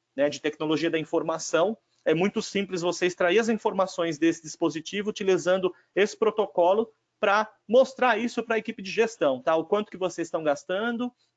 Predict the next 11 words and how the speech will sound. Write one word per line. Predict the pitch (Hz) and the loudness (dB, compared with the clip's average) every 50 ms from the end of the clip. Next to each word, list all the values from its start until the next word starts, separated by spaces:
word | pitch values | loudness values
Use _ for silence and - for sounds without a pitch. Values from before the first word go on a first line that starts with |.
| _ _ _ _ _ _ - - _ - | _ _ _ _ _ _ -20 -20 _ -4
né? | 156 156 170 190 - 180 - _ _ _ _ - | -2 0 2 2 0 -2 -4 _ _ _ _ 0
Qual | - 170 180 196 | 4 6 8 8
é | 185 180 | 8 6
a | 185 | 4
eficiência | 180 180 - 170 - - - 160 156 170 185 196 196 - - 160 143 | 2 0 -6 -12 -10 -6 -4 -2 -2 -2 -4 -6 -8 -6 -6 -4 -2
da, | 143 151 143 | 0 0 0
do | 143 139 147 | 0 -2 -4
seu, | 147 - - 143 | -8 -8 -8 -8
da | 147 156 | -6 -8
sua | 147 - 156 143 | -6 -6 -8 -6
produção, | - 156 143 131 - - - 165 170 190 214 220 233 | -6 -8 -10 -10 -10 -6 -2 0 0 0 0 -2 -4